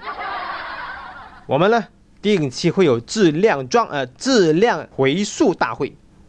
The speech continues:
我们这个会议相当的牛逼，其中有两位非常厉害的，其中一位是来自于项目管理办公室拿了P M P证书的项目管理知识的伟大实践者。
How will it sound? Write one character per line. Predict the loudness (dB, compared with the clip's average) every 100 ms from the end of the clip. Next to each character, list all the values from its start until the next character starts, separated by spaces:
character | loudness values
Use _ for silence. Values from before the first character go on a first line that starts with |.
| _
我 | 0 2
们 | 4
这 | 2
个 | 2
会 | 2
议 | 0 -2 -4
相 | 0 0 0 -2
当 | -2 -2
的 | -2
牛 | -4 -4
逼， | -6 -8 -14 -20 _ -20 -20 -16
其 | -2 0
中 | 4
有 | 4
两 | 4 4 2
位 | 0 0
非 | -6 0 2
常 | 2 -2 -2
厉 | -4
害 | -4 -6
的， | -8 -16 -20 _ -20 -4
其 | 2 6
中 | 8
一 |
位 | 8 4 0 0
是 | 4
来 | 6 4
自 | 2
于 | 2 0 -2 -8 -20
项 | 2 4 4 2
目 | 2 2
管 | 4 2 2
理 | 0
办 | 0 0
公 | 0 0
室 | 0 -2 -8 -12
拿 | -4 0 4 4
了 | 2 -4
P | -2 4 4
M | 4
P | 0 2
证 | 2 2
书 | 2 4
的 | 4 0 -10 -20 -2
项 | 2 4 4
目 | 2 2
管 | 4 2 2
理 | -2
知 | 0 2 2
识 | 4
的 | 2 2
伟 | 2 2 4 2
大 | 0 0 -6
实 | 0 2
践 | 4 4 4
者。 | 2 2